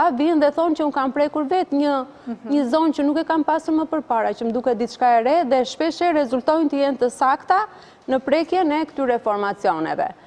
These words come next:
Speaker 1: Pastaj, në raste të tjera, ë, sigurisht që do i nështrojnë ekzaminimeve radiologjike, ku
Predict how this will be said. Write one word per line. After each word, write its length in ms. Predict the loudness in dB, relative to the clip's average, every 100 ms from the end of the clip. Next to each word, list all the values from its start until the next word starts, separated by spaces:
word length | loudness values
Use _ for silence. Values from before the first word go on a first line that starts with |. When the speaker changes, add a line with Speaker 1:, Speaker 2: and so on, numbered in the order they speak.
| -20 -20 _ _
Speaker 1:
Pastaj, 420 | 0 2 2 2 2
në 160 | 2
raste 360 | 2 2 0 -2
të 140 | -2
tjera, 480 | 0 2 2 2 0 -2
ë, 540 | 0 2 4 4 2 0 -10 -14
sigurisht 580 | -6 -2 0 2 0 0
që 60 | -2 0
do 220 | 4 4
i 140 | 4 2
nështrojnë 560 | -2 -2 0 2 2
ekzaminimeve 760 | 0 -2 -2 0 0 0 0 0
radiologjike, 840 | 0 0 0 -2 -2 -6 -2 -2 -2
ku 400 | 0 2 2